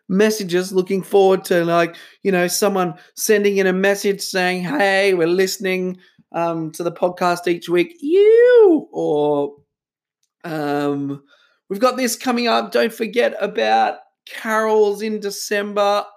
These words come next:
I don't know. Whatever it is. We'd love for you to leave a message. If you click the link down below, I think it says, "Leave us a message." It will take you to a certain page, and you can record an audio message there, and we'll include it in the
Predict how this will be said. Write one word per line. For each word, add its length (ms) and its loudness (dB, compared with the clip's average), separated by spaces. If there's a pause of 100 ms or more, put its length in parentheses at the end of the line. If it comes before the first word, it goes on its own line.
I 100 -2
don't 200 -2
know. 380 0 (340)
Whatever 380 -2
it 80 -2
is. 360 -4 (480)
We'd 120 -4
love 380 0
for 80 -14
you 80 -2
to 60 -2
leave 200 -4
a 60 -6
message. 460 -8
If 180 -16
you 80 -14
click 280 -10
the 120 -6
link 260 -8 (120)
down 320 -6
below, 500 0
I 20 -14
think 240 -12
it 100 -20
says, 260 -10
"Leave 380 -2
us 360 -6
a 80 -6
message." 440 -6
It 60 -10
will 200 -6
take 360 -12
you 260 -4 (360)
to 320 2
a 60 -4
certain 360 0
page, 480 0
and 140 -4
you 60 -6
can 160 -6
record 440 -2
an 160 -6
audio 340 -2
message 440 -8
there, 280 0 (320)
and 140 -2
we'll 220 2
include 540 -4
it 140 0 (100)
in 400 -6
the 220 -6